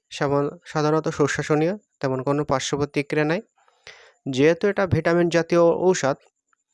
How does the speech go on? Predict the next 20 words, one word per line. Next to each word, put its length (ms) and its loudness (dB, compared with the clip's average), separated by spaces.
সেহেতু 420 2
একটু 360 0
খেলে 360 0
গ্যাসের 400 0
সমস্যা 540 -2
দেখা 300 -2
দিতেও 280 0
পারে, 160 -2
নাও 300 2
দিতে 240 -6
পারে। 220 -12
যাদের 260 2
গ্যাসের 280 0
সমস্যা 360 0
রয়েছে, 260 2
তারা 220 0
গ্যাসের 280 0
ওষুধ 320 0
খাবেন 280 0
সাথে, 300 -6